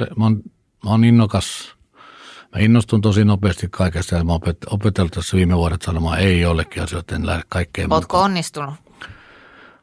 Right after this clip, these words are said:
Speaker 1: Vaihtelevasti onnistunut, joo. Ja mä, mä tykkään haasteista ja mä tykkään niinku sellaista ja se on, se on ehkä se mun niinku elämän isoin ongelma ollut, että mä en, mä en malta pysyä aina jostakin asioista pois. Ja, ja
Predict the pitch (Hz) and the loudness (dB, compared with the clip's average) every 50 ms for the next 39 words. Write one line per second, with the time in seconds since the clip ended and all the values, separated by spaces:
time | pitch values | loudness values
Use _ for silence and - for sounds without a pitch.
0 | _ - 101 101 104 92 - - 131 135 131 123 104 - 101 90 82 80 80 82 | _ -2 0 0 0 0 0 2 2 2 2 0 0 -2 -2 0 0 0 -2 -4
1 | - - 92 90 85 82 82 80 82 82 82 78 87 87 87 - - - - 90 | -4 -4 -2 -2 0 -2 -2 -2 -4 -4 -6 -6 -8 -10 -10 -12 -12 -12 -10 -10
2 | - _ - 98 90 - 107 98 - - 98 90 82 73 - - _ _ _ _ | -10 _ -6 -4 -2 -2 -2 -2 0 0 0 0 0 -2 -6 -12 _ _ _ _
3 | _ _ _ - - - - 123 120 110 101 - 104 92 87 - - 92 92 87 | _ _ _ -12 -4 0 2 4 4 2 2 0 -4 -4 -4 -4 -2 -2 -2 0
4 | 82 85 82 _ - - 80 80 80 82 - - - 82 76 80 82 - - - | -2 -4 -6 _ -8 -6 -4 -4 -4 -6 -8 -8 -8 -6 -6 -6 -8 -8 -10 -10
5 | 87 85 - 82 80 78 82 85 - - 87 82 80 85 - - 95 - 85 80 | -8 -6 -6 -6 -6 -6 -6 -8 -6 -4 -4 -4 -4 -4 -6 -8 -8 -6 -4 -4
6 | 82 82 82 85 87 - - 90 - - _ _ _ _ _ _ _ _ _ _ | -4 -4 -4 -4 -6 -6 -8 -10 -10 -12 _ _ _ _ _ _ _ _ _ _
7 | _ _ _ - - 98 90 90 87 90 87 87 - - 90 85 85 85 82 80 | _ _ _ -6 -2 0 0 2 2 0 0 0 0 -2 0 0 2 0 0 0
8 | 80 78 78 76 80 82 82 78 - - - 87 85 82 80 82 85 87 85 - | -2 -2 -2 -2 -4 -4 -4 -6 -8 -8 -8 -8 -6 -4 -4 -4 -6 -6 -8 -10
9 | - - - - 101 87 82 82 82 90 90 85 82 85 - - 92 82 - 90 | -14 -16 -16 -10 -8 -6 -4 -2 0 0 0 0 -2 -6 -6 -6 -6 -4 -4 -4
10 | 87 82 87 87 85 80 - - - 85 82 82 87 - - - - - 90 87 | -4 -4 -4 -4 -6 -6 -8 -10 -8 -6 -6 -6 -8 -10 -12 -10 -6 -6 -6 -6
11 | - - - - - - - - _ _ _ _ _ _ _ _ - - - - | -6 -8 -10 -12 -12 -12 -14 -18 _ _ _ _ _ _ _ _ -20 -20 -20 -20
12 | _ _ _ _ _ _ _ _ _ _ _ _ _ _ - 107 | _ _ _ _ _ _ _ _ _ _ _ _ _ _ -12 -12